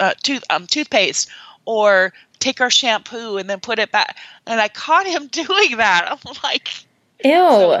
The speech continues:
Speaker 1: I had to start taking my toothpaste and s-, everything into my room.
Speaker 2: Yes.
Speaker 1: That's psycho. Yeah. It was bad.
Speaker 2: Yeah.
Speaker 1: <laughs> Anyways, um,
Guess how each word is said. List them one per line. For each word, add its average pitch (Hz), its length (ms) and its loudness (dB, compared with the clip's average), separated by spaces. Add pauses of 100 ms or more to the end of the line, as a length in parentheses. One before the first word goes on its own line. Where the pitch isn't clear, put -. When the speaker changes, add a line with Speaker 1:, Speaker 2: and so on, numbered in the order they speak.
Speaker 1:
I 220 120 0
had 262 200 -2
to 277 80 -12
start 254 220 -6
taking 247 340 -8
my 226 140 -4
toothpaste 226 640 -10
and 185 120 -6
s-, - 140 -14 (220)
everything 196 480 -4 (260)
into 214 240 -6
my 277 180 2
room. 294 440 2
Speaker 2:
Yes. 294 600 2
Speaker 1:
That's - 340 -8
psycho. 233 760 -2 (720)
Yeah. 165 320 -6 (1900)
It - 80 -16
was 170 140 -10
bad. - 260 -14 (1000)
Speaker 2:
Yeah. 202 500 2
Speaker 1:
<laughs> - 1500 -14
Anyways, 165 720 -6 (100)
um, 175 520 0